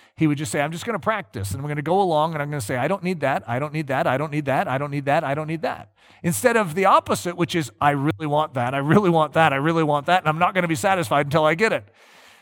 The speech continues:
So it's a blind spot that we very easily cultivate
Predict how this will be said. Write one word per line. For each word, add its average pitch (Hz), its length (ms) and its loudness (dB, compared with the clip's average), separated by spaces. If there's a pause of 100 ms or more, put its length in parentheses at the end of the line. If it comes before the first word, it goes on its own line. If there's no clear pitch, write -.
So 233 380 0 (540)
it's 233 200 -2
a 240 60 2
blind 262 440 2
spot 143 420 -2
that - 160 -12
we 202 300 -2
very 220 480 -6
easily 180 540 -2
cultivate 156 760 -6